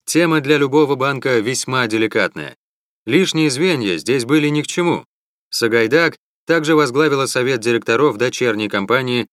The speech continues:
"Сбербанк Капитал", управляющей непрофильными активами. Тем самым она получила возможность контролировать весь жизненный цикл операций по возвращению кредитов, от первых переговоров о реструктуризации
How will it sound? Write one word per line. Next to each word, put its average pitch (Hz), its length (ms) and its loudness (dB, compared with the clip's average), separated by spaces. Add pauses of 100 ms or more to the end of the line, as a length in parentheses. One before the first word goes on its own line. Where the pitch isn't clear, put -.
(120)
"Сбербанк 120 600 -2
Капитал", 113 560 -2 (260)
управляющей 117 640 0
непрофильными 113 720 -2
активами. 80 560 -6 (720)
Тем 123 220 -2
самым 127 480 0
она 135 240 0
получила 165 440 2
возможность 135 600 0
контролировать 127 720 0 (280)
весь 139 340 0
жизненный 123 580 -2
цикл 127 340 -2
операций 120 640 0 (200)
по 160 120 2
возвращению 131 680 -2
кредитов, 101 600 -2 (320)
от 104 160 -6
первых 143 340 2
переговоров 120 640 0
о 123 140 -4
реструктуризации 110 1080 -2